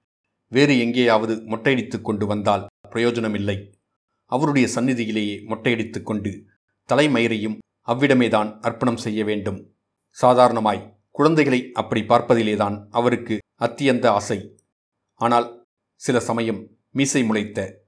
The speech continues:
தலை நரைத்த பெரியவர்களும் கூட அங்கே போனதும், "கடவுளுக்கு நாம் குழந்தைகள்தானே" என்ற எண்ணத்தில் தலையை மொட்டையடித்து கொண்டு விடுகிறார்கள். சாமியாவது பூதமாவது, "அப்படி ஒரு சாமி இருந்தால்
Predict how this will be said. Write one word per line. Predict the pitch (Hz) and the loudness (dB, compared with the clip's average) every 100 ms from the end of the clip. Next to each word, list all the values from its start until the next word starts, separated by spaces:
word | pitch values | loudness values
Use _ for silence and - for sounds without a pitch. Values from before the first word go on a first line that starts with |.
| _ | _
தலை | - 127 151 | -2 0 2
நரைத்த | 131 120 - 107 98 | 2 0 -2 -4 -4
பெரியவர்களும் | 117 139 131 113 110 | -2 2 2 0 -4
கூட | 104 104 95 - _ _ | -2 -2 -4 -8 _ _
அங்கே | 117 123 120 | -4 0 0
போனதும், | 120 123 113 104 - _ _ _ | 0 -2 -2 -4 -8 _ _ _
"கடவுளுக்கு | - 127 147 139 127 - | -2 4 6 4 0 -2
நாம் | 104 104 101 | -2 -4 -6
குழந்தைகள்தானே" | 107 135 147 131 117 113 110 - _ _ - | -4 2 4 4 2 2 -2 -10 _ _ -8
என்ற | 113 110 | -6 -4
எண்ணத்தில் | 101 113 123 - 101 98 _ _ _ _ - | -2 0 0 -2 -8 -10 _ _ _ _ -2
தலையை | 120 127 120 - 113 | 0 2 0 -4 -8
மொட்டையடித்து | 113 143 127 101 110 | 0 2 2 0 -6
கொண்டு | 113 107 104 | -4 -4 -4
விடுகிறார்கள். | 107 107 107 107 101 98 _ _ _ _ _ _ _ _ - | -2 2 2 0 -6 -12 _ _ _ _ _ _ _ _ -4
சாமியாவது | 117 135 127 113 110 139 - - 101 | 0 2 4 2 2 -4 -8 -12 -2
பூதமாவது, | 139 139 117 104 95 - _ _ _ | 4 4 4 0 -4 -12 _ _ _
"அப்படி | - 110 131 123 | -6 2 4 4
ஒரு | 113 101 | 2 2
சாமி | 123 143 117 | 2 4 2
இருந்தால் | 110 110 101 | 0 0 0